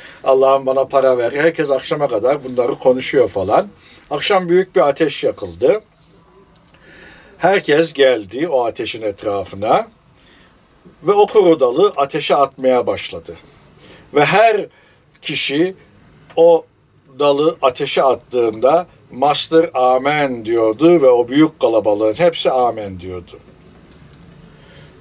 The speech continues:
Sıra bana geldi. Ben ateşe doğru yaklaşırken master,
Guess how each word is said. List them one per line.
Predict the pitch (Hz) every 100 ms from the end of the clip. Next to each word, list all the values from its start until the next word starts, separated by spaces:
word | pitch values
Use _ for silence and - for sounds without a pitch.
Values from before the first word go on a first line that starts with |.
| - -
Sıra | - - 196
bana | 185 185
geldi. | 185 131 101 90 160 - _ _ - _ - - _ _ _ _ _ _ _ _ -
Ben | - 165
ateşe | 156 160 165 190
doğru | 151 139 135
yaklaşırken | 131 131 135 - - - 110 165 - _ _ _ _ _ _ _
master, | 135 147 147 - 160